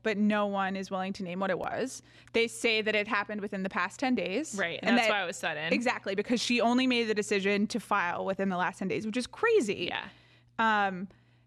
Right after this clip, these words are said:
Speaker 1: and it has, like, a, I don't know if you saw, like, the moving truck showed up at the Hollywood house today
Speaker 2: Yeah.
Speaker 1: to get all this stuff. It has a real almost Katie Holmes, like, making her
Speaker 2: Like, I'm
Speaker 1: exit from
Speaker 2: escaping.
Speaker 1: Scientology, like, with the burner phones.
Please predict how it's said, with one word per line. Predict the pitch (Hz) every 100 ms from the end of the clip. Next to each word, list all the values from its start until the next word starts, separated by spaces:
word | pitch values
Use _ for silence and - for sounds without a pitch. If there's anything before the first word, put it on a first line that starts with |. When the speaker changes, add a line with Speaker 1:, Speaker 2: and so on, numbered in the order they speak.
| _
Speaker 1:
and | 254 269
it | 262
has, | 339 339 294
like, | 269
a, | 220 214 - -
I | 226
don't | 240
know | 233
if | 233
you | 220
saw, | 214 208
like, | 202 196
the | 202
moving | 202 226 226 220
truck | 233 220
showed | - 208
up | 202
at | 208
the | 202
Hollywood | 202 196 196 190
house | 180 190
today | 220 220 208 202
Speaker 2:
Yeah. |
Speaker 1:
to | 175 233
get | 202
all | 202
this | 202
stuff. | - 214
It | 240
has | 302 311
a | 359
real | 240 240 233 220 -
almost | 214 214 196 196 - - - - - -
Katie | 247 220
Holmes, | 214 220 208 214 226 220 196
like, | 190
making | 214 190 214
her | 214
Speaker 2:
Like, | 196
I'm | 202
Speaker 1:
exit | 208 202
from | 220 202
Speaker 2:
escaping. | 196 214 208
Speaker 1:
Scientology, | 208 190 196 220 226
like, | 202
with | 208
the | 208
burner | 185 202 214 233
phones. | 285 294 294 277